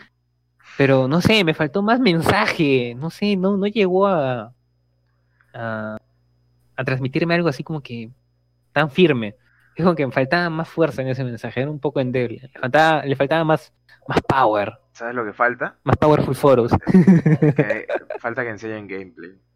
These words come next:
Speaker 2: Que hasta ahora creo que no han enseñado gameplay.
Speaker 1: Güey,
Speaker 2: Es
Speaker 1: pero
Speaker 2: lo
Speaker 1: si
Speaker 2: que
Speaker 1: ese
Speaker 2: falta.
Speaker 1: gameplay era de ocho minutos con cincuenta.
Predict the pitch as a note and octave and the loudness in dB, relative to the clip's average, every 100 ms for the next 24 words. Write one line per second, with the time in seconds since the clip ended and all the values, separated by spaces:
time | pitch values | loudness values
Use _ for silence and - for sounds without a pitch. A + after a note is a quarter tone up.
0 | _ - E2 E2+ G#2+ A2+ G#2+ G2+ G2 G2 | _ -12 -12 -6 -2 0 -2 -4 -4 -6
1 | F#2 F#2+ F2+ E2 D#2+ _ _ _ D#3 G#3 | -8 -14 -14 -14 -18 _ _ _ 0 2
2 | B3 G3+ G3 G#3 A#3+ A#3+ F#3 G3+ G3+ G#3 | 2 0 -2 -4 0 0 2 2 4 4
3 | G#3 F#3+ F3+ - F3 F3+ G3 F3+ E3+ C3+ | 4 4 2 2 0 0 0 0 -2 -4
4 | C#3 E3 B2+ A2 | -2 -2 -2 -6